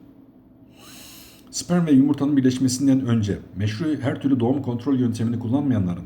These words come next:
daha sonra kalkıp oluşmuş bir cenini katletmesi resmen cinayettir. Zira anne karnında yaşam başladığı o anda hayat hakkı başlar ve o canlı asla mazeretsiz olarak yok edilemez. Nitekim bu konuda Kur'an'da müminler uyarılar vardır ve müminlerin haksız yere bir cana kıyamayacakları açıktır.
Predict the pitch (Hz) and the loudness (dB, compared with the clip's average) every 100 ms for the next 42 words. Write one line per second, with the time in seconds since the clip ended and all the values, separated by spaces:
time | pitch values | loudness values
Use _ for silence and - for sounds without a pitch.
0 | - 107 143 143 135 123 117 107 - 107 | -8 -4 -4 -2 -2 -4 -6 -8 -6 -4
1 | - 175 170 131 104 110 110 107 87 - | -2 -4 -2 0 2 2 2 0 -4 -12
2 | - - 127 127 110 104 104 110 92 117 | -20 -8 -6 -4 -6 -6 -6 -6 -4 -4
3 | 123 113 107 95 95 87 80 - - - | -2 0 0 -2 -4 -6 -10 -18 -20 -20
4 | - - - - - - - - - - | -20 -20 -20 -20 -20 -20 -20 -20 -20 -20
5 | - - 113 131 151 160 135 170 117 117 | -20 -12 0 2 2 0 0 0 0 0
6 | 110 107 120 110 - 110 117 - 160 117 | -2 0 0 0 -2 -2 -2 -2 0 0
7 | 92 92 123 123 - 110 107 135 160 90 | 0 -2 -4 -4 -6 -4 -4 -4 -8 -6
8 | 104 123 120 107 101 101 135 131 120 104 | -2 0 0 0 -2 -4 -4 -6 -4 -6
9 | - - - 87 107 107 120 - 120 101 | -6 -14 -10 -2 0 0 0 -2 -4 -4
10 | 101 101 95 92 95 85 - - - - | -4 -6 -4 -4 -4 -6 -12 -18 -20 -20
11 | - - 151 151 165 170 139 135 127 127 | -20 -10 -6 -2 0 0 0 -2 -2 -2
12 | 120 139 120 120 120 117 110 107 104 92 | 0 -2 -2 -2 0 0 0 0 0 -2
13 | 113 127 139 113 123 123 127 127 117 - | -2 -4 -2 0 0 2 2 0 -2 -4
14 | 120 107 110 113 107 117 113 104 101 101 | -2 0 -2 -2 -2 -2 -2 -2 -4 -8
15 | 95 90 - - | -8 -10 -14 -18